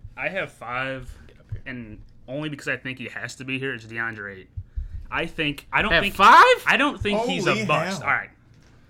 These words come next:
Speaker 1: look, like, in the past, number one picks are usually not centers.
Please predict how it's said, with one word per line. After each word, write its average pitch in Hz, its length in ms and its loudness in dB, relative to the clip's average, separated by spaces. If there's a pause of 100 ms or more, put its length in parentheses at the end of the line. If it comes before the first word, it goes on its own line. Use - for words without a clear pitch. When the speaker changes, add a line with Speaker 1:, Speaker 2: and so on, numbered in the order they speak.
(360)
Speaker 1:
look, 208 280 -6
like, 160 180 -6
in 143 80 -8
the 143 80 -4
past, 123 480 -8 (200)
number 190 240 -6
one 202 180 -6
picks - 280 -12
are 135 60 -8
usually 139 240 -8
not 123 240 -6
centers. 120 380 -10